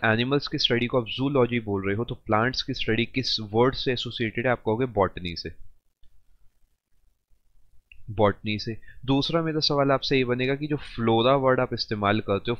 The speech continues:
फौना इस्तेमाल करते हो, इसमें से प्लांट्स से कौन सा एसोसिएटेड है या फिर बॉटनी से कौन सा एसो-, एसोसिएटेड है? तो आप बोलोगे कि प्लांट्स या बॉटनी से एसोसिएटेड है फ्लोरा,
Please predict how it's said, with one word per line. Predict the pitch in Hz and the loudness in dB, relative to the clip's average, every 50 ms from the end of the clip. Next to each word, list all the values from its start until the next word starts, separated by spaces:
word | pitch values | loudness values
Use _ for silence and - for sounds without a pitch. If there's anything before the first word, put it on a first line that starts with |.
| - - | -2 0
फौना | 113 110 110 120 127 | 0 2 2 2 0
इस्तेमाल | 127 117 - - 113 110 104 104 104 | -2 -2 -4 -6 -2 0 0 0 0
करते | 98 - 95 90 - - 98 | 0 0 -2 -2 -2 -4 -4
हो, | 117 123 - - | -4 -4 -4 -4
इसमें | 123 - - 123 127 | -4 -4 -4 -4 -4
से | 123 - 151 | -4 -4 -6
प्लांट्स | 139 _ - 113 107 101 107 120 135 143 - - 135 - - | -6 _ 0 4 4 4 4 4 2 0 -2 -4 -4 -2 0
से | 143 135 | -2 -2
कौन | - - 117 113 113 | 0 0 -2 -2 -2
सा | 110 - 127 | -2 0 0
एसोसिएटेड | 117 107 - 117 110 - - 107 104 101 - 110 104 | 0 0 -2 -4 -4 -2 -2 -2 -2 -2 -2 -4 -2
है | 110 120 127 123 - - - - - - | 0 -2 -2 -2 -6 -12 -14 -14 -12 -8
या | 117 113 117 110 110 | -2 4 4 4 4
फिर | - 147 143 | 4 2 0
बॉटनी | 127 107 104 101 98 - 113 107 113 113 | 0 2 2 2 2 2 -2 -4 -4 -4
से | - - 113 | -4 -4 -4
कौन | - 113 107 107 | -4 -4 -4 -2
सा | 104 113 | -2 -2
एसो-, | 107 - - 110 104 - - - - - 113 | -2 -2 -2 -6 -6 -6 -10 -14 -8 -4 -4
एसोसिएटेड | 107 - - 107 - - 90 85 - 87 85 | -2 -2 -2 -4 -4 -6 -6 -6 -6 -8 -8
है? | 92 | -6
तो | - - 113 | -4 -2 -4
आप | 110 107 | -2 -2
बोलोगे | 110 110 107 107 113 117 131 | -2 -2 -2 -2 -2 -4 -6
कि | 131 143 135 | -6 -8 -10
प्लांट्स | - - - 98 98 107 120 131 131 - 135 | -8 -6 -4 -2 0 0 0 0 -2 -2 -4
या | 120 | -4
बॉटनी | 101 101 98 - - 107 110 110 | -2 -2 -4 -4 -4 -6 -8 -6
से | 107 - 117 107 | -4 -2 -2 -2
एसोसिएटेड | 104 - 107 92 - 104 98 92 - 101 107 | -2 -4 -6 -6 -4 -4 -4 -4 -4 -4 -4
है | 120 | -4
फ्लोरा, | 123 - - - 104 101 98 92 92 95 107 | -4 -2 -4 -4 -2 -2 -2 0 0 -2 -2